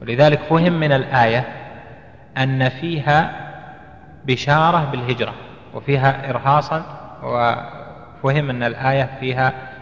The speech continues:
إرهاص بالهجرة، وأنه ثم مسجد سيعظم،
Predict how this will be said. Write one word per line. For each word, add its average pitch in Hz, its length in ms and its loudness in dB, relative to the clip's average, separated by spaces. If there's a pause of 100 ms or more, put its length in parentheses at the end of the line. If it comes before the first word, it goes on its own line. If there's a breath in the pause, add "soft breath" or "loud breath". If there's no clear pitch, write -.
(120)
إرهاص 135 560 0
بالهجرة، 110 500 -8
وأنه 131 560 -4
ثم 165 180 0
مسجد 147 480 0
سيعظم، 135 720 2